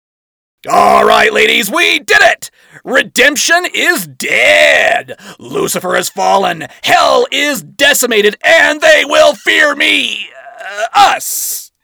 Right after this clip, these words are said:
Heaven itself! Until the end of time! Give yourselves a cheer, bad bitches! You fucking earned it! The answering cheer shook the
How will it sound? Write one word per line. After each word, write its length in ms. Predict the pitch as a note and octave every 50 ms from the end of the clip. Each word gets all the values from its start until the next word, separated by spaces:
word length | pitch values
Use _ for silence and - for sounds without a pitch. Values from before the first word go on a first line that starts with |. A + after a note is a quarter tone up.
| _ A3
Heaven 340 | A3 A3 D4+ F4 F4 D#4+ D#4
itself! 460 | C#4 - - C#4 B3 - - - _ _ _ _ - - - - -
Until 300 | A#3+ C4 - D4 C#4+ C4
the 120 | C4 C4
end 140 | C4 C4+ C4
of 100 | C4 F#3+
time! 680 | - A#3 B3 C4+ C#4 C4 C4 A#3 G3 F3+ D3+ C3+ B2 - - G#3+ G#3+ - - _ -
Give 220 | G4 G4 G4+ -
yourselves 420 | F4 E4+ D4+ - F4 E4 D#4+ C4+
a 80 | C#4+ C4
cheer, 500 | - - - D#4 E4 E4 E4 D#4 D4+ C4+
bad 400 | F#3 - B3+ C4 B3+ B3+ A#3+ F3+
bitches! 480 | A#3 C#4 C4+ - - D#4 D4+ C#4+ G#3 A3+
You 200 | D#4+ E4+ F4+ D4
fucking 840 | G#3 - - - F4+ D#4 C#4 - _ _ _ E4 D4 C#4+ C#4+ C#4
earned 440 | C#4+ C#4 C#4 C#4 C#4 C#4 C4+ C4+ C4+
it! 1040 | C#4 C4+ C4+ C#4 C#4 C#4 C4+ C4+ C4+ C4+ C4 C4 B3 A#3 - - - _ - - - _ _ _ _ _ _ _ _ _ _ _ _ _ _ _ _ _ _ _ _ _ _
The 200 | - C#3 C#3 D3
answering 340 | F#3+ G3+ - - G3 E3 D3+
cheer 340 | - - - G3 G3+ G3+ G3
shook 420 | F#3+ - - - C4 B3 - -
the 200 | - G3 A3 -